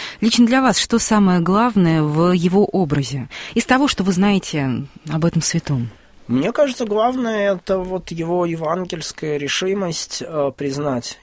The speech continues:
Speaker 2: Иисуса Мессией и следовать за ним, потому что он, собственно говоря, становится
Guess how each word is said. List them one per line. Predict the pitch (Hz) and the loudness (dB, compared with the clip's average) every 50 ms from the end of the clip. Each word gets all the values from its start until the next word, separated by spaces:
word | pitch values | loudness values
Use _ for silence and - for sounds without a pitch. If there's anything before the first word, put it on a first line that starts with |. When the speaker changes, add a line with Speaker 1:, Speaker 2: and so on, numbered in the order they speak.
| - | -12
Speaker 2:
Иисуса | - 123 123 - - - 110 104 - - - 104 110 - _ _ - _ _ | -8 -6 -6 -6 -6 -6 -6 -8 -8 -8 -10 -12 -14 -16 _ _ -20 _ _
Мессией | - 143 156 160 151 - - 226 262 311 311 294 269 233 190 214 254 285 311 | -4 -2 -2 0 -2 -2 -2 -2 -4 -2 -2 -4 -4 -2 -2 -2 -2 -2 -2
и | 311 | -4
следовать | - - 214 208 214 220 220 226 220 202 | -6 -4 0 0 0 0 0 -6 -8 -4
за | - 185 185 | -2 -2 -2
ним, | 196 220 233 233 | -2 -2 -4 -4
потому | - - 131 143 175 | -4 -6 -8 -8 -8
что | - - - 151 | -8 -6 -6 -6
он, | 165 | -6
собственно | - - 175 165 - - 156 147 | -6 -8 -10 -10 -10 -10 -10 -6
говоря, | 143 143 151 147 | -6 -6 -6 -6
становится | - - 139 147 151 156 139 - - | -8 -8 -10 -8 -8 -8 -8 -10 -12